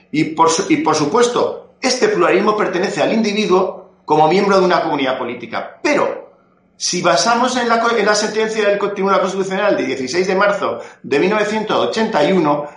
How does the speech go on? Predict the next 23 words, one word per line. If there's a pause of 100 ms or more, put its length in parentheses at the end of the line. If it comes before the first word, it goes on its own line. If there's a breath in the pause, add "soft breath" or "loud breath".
decía
que
era
esencial
el
artículo
veinte
de
la
Constitución (420 soft breath)
en
sus
distintos
apartados
porque
garantizaba
el
mantenimiento
de
una
comunicación
pública
libre,